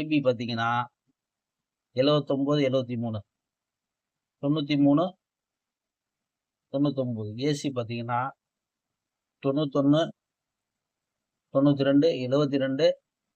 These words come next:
எழுவத்தொன்னு. நண்பர்களே, நேத்து பார்த்தீங்கன்னா, நம்ம அப்படிதான் வந்து ஏ பி, பி சி, ஏ சில வந்து கலந்து போட்டிருந்தீங்கன்னா, நேத்து வந்து நம்மளுக்கு ஒரு ஏ சி சூப்பரான வெற்றி கிடைச்சிருக்கும்.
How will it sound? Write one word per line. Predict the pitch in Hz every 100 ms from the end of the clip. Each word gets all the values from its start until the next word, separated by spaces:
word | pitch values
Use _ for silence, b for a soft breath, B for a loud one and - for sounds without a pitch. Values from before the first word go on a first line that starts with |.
| _ _ _ _ _ _ _ 127
எழுவத்தொன்னு. | 139 139 135 123 120
நண்பர்களே, | 123 147 156 139 139
நேத்து | 135 131 123
பார்த்தீங்கன்னா, | 131 135 135 147
நம்ம | 131
அப்படிதான் | 117 127 135 135
வந்து | 131 131 170 - _ _ _ _ -
ஏ | 143 151
பி, | 147
பி | 143
சி, | 143 139
ஏ | 139 147
சில | 160 131
வந்து | 139 143
கலந்து | 123 139 160
போட்டிருந்தீங்கன்னா, | 131 127 123 127 131 135
நேத்து | 117 120
வந்து | 123 131
நம்மளுக்கு | 117 110 107
ஒரு | 101
ஏ | 127 139
சி | 139
சூப்பரான | 113 110 117 113
வெற்றி | 107 113
கிடைச்சிருக்கும். | 104 104 110 104 156